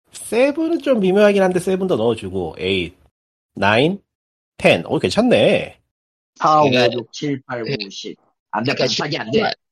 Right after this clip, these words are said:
Speaker 3: 그러니까 십삼이랑 십오가 임팩트가 너무 커서 그래. <laughs> 예.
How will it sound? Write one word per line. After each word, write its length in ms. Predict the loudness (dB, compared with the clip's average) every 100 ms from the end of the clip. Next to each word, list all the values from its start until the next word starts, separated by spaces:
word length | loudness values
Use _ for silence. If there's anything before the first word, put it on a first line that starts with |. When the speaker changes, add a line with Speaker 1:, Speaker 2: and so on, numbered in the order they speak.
| _ _ _ _
Speaker 3:
그러니까 200 | -4 -2
십삼이랑 920 | -2 -6 -4 -2 0 0 0 0 0
십오가 540 | 0 -4 -2 0 2 0
임팩트가 640 | 0 -4 -6 -6 -2 -2
너무 260 | 0 -2 -6
커서 420 | -8 -12 -4 -2
그래. 180 | -2 -6 -8 -10 _ _
<laughs> 2000 | -4 -4 -6 -4 -6 -6 -6 -6 -8 -6 -6 -4 -4 -6 -4 -6 -4 -6 -8 -8
예. 220 | -8 -6